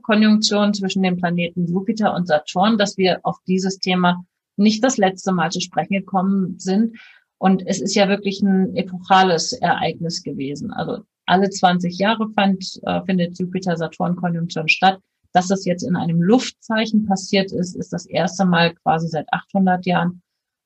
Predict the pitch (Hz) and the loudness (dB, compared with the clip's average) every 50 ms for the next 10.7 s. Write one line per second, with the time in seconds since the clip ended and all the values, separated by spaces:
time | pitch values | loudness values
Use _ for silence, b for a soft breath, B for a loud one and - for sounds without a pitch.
0 | _ _ _ - 190 190 185 175 180 170 - - 185 160 190 185 175 175 175 - | _ _ _ 2 2 4 4 2 2 0 -2 -4 -2 0 0 2 2 0 0 -2
1 | - - 180 170 - 175 175 - - 180 190 190 190 185 180 - 165 175 175 175 | -4 -4 -2 -2 -2 -2 -2 -2 0 2 2 2 2 0 0 -2 -2 0 0 2
2 | 175 190 214 214 214 - - 202 196 185 190 185 180 180 - - 175 175 170 165 | 4 4 4 2 2 0 0 2 2 2 0 0 -2 -2 -4 -2 -2 -2 -2 -2
3 | 165 170 - 175 175 - - - - - - - - - - - 214 208 220 220 | -4 -4 -4 -4 -2 -2 -4 -6 -8 -10 -10 -10 -8 -4 -2 0 2 4 4 6
4 | 214 233 226 247 233 226 214 226 226 226 - - _ - 214 208 - 202 170 - | 6 6 6 4 4 6 4 4 2 2 -2 -6 _ -2 -2 0 0 -2 -2 0
5 | - 226 269 262 - - _ - 190 202 214 220 220 - _ _ _ _ _ _ | 2 2 0 0 -4 -10 _ -6 -4 -2 -2 -2 -4 -8 _ _ _ _ _ _
6 | _ _ - - 202 190 190 190 190 185 190 - _ _ _ _ _ - 185 180 | _ _ -2 2 4 4 4 2 0 -4 -6 -12 _ _ _ _ _ -12 -6 -2
7 | 202 220 233 - - 233 226 220 214 233 254 254 254 - 277 - - 262 254 247 | -2 -2 -2 -2 -2 -2 -2 2 2 2 2 2 0 -4 -6 -2 0 0 0 2
8 | - 240 220 226 220 208 202 196 190 185 214 247 262 269 - - - 226 226 226 | 0 -2 -2 0 2 2 2 2 0 -2 0 0 0 0 0 -2 -2 0 0 0
9 | 214 220 202 190 196 190 185 - - 202 208 233 254 262 254 - 233 214 220 175 | 0 0 0 0 -2 -4 -4 -4 -2 0 2 4 2 2 2 0 -2 -2 -2 0
10 | 170 196 233 220 - 208 208 208 214 208 214 208 214 - | 0 0 -2 -2 0 0 2 2 2 0 0 -4 -6 -10